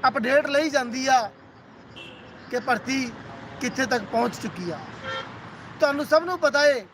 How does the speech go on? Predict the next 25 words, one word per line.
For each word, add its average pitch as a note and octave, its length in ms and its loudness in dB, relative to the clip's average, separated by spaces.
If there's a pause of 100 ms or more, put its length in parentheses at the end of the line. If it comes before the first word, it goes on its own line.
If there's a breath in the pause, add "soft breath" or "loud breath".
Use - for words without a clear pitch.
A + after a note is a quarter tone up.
(1120)
ਕਿ C4+ 260 0 (1300)
ਤੁਹਾਡੇ B3+ 320 4
ਇਕੱਠ D#4 320 4
ਦੇ D4+ 200 0
ਸਹਿਯੋਗ C#4 440 0
ਦੇ D4 200 4
ਨਾਲ B3+ 360 4 (1400)
ਆਪਣੀਆਂ C#4 580 2 (800)
ਦੋ A#3 280 0
ਫਾਈਲਾਂ A3 400 4
ਜਿਹੜੀਆਂ G3+ 380 -6
ਨੇ, G3 220 -10 (320)
ਉਹ F#3+ 80 -8
ਬਿਲਕੁਲ A3+ 500 -6
ਰੈਡੀ G3 300 2
ਹੋ G3 120 0
ਕੇ G#3+ 340 0 (460)
ਜਿੱਥੇ G3+ 240 -2
ਪਹੁੰਚਣੀਆਂ A#3 560 0
ਚਾਹੀਦੀਆਂ A#3+ 440 0
ਸੀਗੀਆਂ, A3 260 -2
ਉੱਥੇ A#3 400 2 (560)
ਪਹੁੰਚ C4+ 300 6
ਚੁੱਕੀਆਂ C4+ 280 2
ਨੇ। C#4 260 4